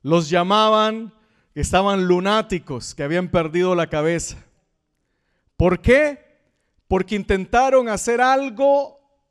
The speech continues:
de lo cual nadie se había atrevido hasta el momento.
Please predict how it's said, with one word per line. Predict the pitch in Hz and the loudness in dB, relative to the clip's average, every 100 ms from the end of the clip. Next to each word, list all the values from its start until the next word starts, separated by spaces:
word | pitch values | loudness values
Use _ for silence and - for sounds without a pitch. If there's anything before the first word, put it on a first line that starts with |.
| _ _ | _ _
de | 151 180 | -8 -6
lo | 175 | -4
cual | - 208 214 190 175 180 | -2 0 0 -4 -10 -10
nadie | 208 226 220 233 220 | -8 -8 -8 -8 -8
se | - | -8
había | 165 170 185 | -8 -6 -8
atrevido | 185 170 175 190 196 151 127 127 - | -8 -10 -10 -10 -12 -12 -14 _ -20
hasta | 117 135 | -18 -14
el | |
momento. | 120 120 123 113 - | -12 -12 -12 -14 -20